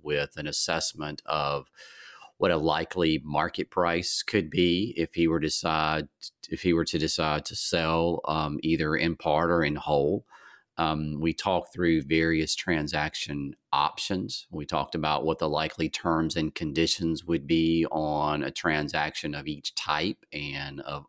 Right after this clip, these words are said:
for a transaction of this size. So the assessment piece is really part of our team becoming more thoroughly educated on the client's company, but it's also part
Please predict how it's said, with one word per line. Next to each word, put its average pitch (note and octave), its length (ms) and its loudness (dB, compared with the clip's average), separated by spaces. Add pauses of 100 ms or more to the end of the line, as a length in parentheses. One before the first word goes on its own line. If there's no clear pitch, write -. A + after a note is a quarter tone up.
(120)
for D2 180 0
a D2 40 -2
transaction D2 1000 -4 (560)
of D2+ 180 -2
this D#2 160 2
size. D2+ 640 2 (380)
So - 180 2
the F2+ 120 6
assessment C#3 460 2
piece F2 320 2
is E2+ 260 0
really E2+ 520 4
part E2 600 0
of D2+ 480 0
our F2+ 200 2
team E2 360 4
becoming D#2 720 0 (120)
more E2+ 220 0
thoroughly D#2+ 440 2
educated D#2+ 520 0
on D2 140 -4
the D2 80 -8
client's - 800 -2
company, C#2+ 720 -2 (460)
but G2 80 4
it's F#2+ 100 2
also G2+ 400 2
part F2 600 2